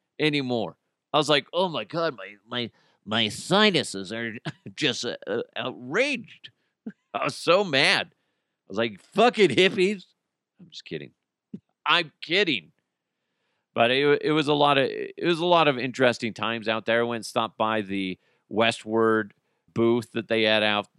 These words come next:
out there, and I was just like, "I don't know if you guys know this, but Kip Wilson here, standing right next to me,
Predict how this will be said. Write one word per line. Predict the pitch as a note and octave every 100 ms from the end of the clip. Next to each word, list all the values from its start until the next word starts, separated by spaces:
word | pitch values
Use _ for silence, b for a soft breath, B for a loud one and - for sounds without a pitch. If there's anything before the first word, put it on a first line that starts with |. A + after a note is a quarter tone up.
| -
out | G#2+ G#2 -
there, | G#2+ A2
and | A2
I | G2+
was | G2
just | G2 A2
like, | G#2+ G#2+
"I |
don't | B2+ B2+
know | A2+
if |
you | A2
guys | A2 G#2+ G2
know | G#2 A2+
this, | G#2 G2 -
but | F#2 -
Kip | - A2 G2+
Wilson | A2 B2 G#2
here, | F2 F2 F#2
standing | - G#2 F#2+ E2+
right | F2 E2
next | E2+ G#2 -
to | E2
me, | D#2+